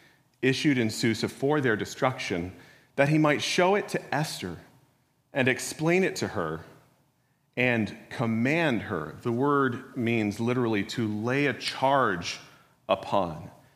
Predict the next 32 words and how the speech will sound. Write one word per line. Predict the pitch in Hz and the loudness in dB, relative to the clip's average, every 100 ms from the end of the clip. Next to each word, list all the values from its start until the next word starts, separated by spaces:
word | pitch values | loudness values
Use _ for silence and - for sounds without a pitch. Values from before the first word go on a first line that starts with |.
| - | -2
to | 131 | 0
give | 107 143 147 139 | 4 6 6 0
charge | - 135 135 120 - | -2 4 4 4 0
to, | - 104 | -2 -2
to | - 110 | -2 -6
command, | - 113 120 139 131 107 95 | -2 2 4 4 4 2 -2
to | - 120 - | -4 -4 0
order. | 135 143 120 - - - - _ _ _ _ | 2 4 2 -2 -8 -16 -20 _ _ _ _
He's | - 123 | -4 -2
giving | 139 175 160 | 2 2 4
her | 160 | 4
a | |
mission, | 123 135 147 - - - _ _ _ _ _ _ _ _ _ _ _ _ _ _ _ _ | 4 4 2 -4 -10 -18 _ _ _ _ _ _ _ _ _ _ _ _ _ _ _ _
that | 147 | 0
she | - 165 | 2 2
go | 135 185 233 | 4 4 4
to | 220 | 2
the | 175 | 0
king | - - 95 101 98 - _ _ _ - | 0 -4 -6 -6 -14 -20 _ _ _ 2
to | 165 | 2
beg | 117 113 170 202 | 4 4 6 6
his | 196 180 180 | 4 2 0
favor | - 135 120 117 131 135 135 - - - _ _ _ _ - | 0 2 4 4 2 -2 -4 -16 -20 -20 _ _ _ _ 0
and | 123 | 0
plead | 110 - 214 160 | 0 0 2 2
with | 120 | 0
him | 123 104 | -2 -4
on | 101 101 | -2 -2
behalf | 101 110 95 101 | -2 -2 -4 -6
of | - | -10
her | 101 | -12
people. | - 95 85 92 | -10 -10 -10 -14